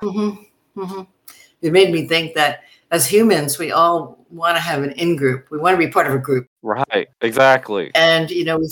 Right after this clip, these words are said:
Speaker 1: find a group that we have affinities with, whether it's, you know, just our opinions or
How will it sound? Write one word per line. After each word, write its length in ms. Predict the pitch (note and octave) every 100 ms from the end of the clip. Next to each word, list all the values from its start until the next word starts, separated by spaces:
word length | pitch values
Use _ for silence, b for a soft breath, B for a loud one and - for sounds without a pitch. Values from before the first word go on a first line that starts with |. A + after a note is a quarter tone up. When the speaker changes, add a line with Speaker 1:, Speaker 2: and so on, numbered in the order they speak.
| -
Speaker 1:
find 260 | F#3+ G3+ G3+
a 60 |
group 340 | F3+ F3 F3 F3
that 480 | D#3+ D#3 D3 D3 _ -
we 120 | E3+
have 140 | F3
affinities 600 | D#3 - F3 E3+ E3+ E3+
with, 340 | E3 D#3+ D#3+ D#3+ -
whether 280 | D3 D3 C#3+
it's, 460 | C#3+ - - -
you 120 | D#3
know, 200 | C#3+ C#3
just 240 | C#3+ C#3 D#3
our 200 | C#3+ C#3
opinions 640 | D3+ D#3 D#3 D3+ D3+ C3+
or 300 | C#3+ C3 C3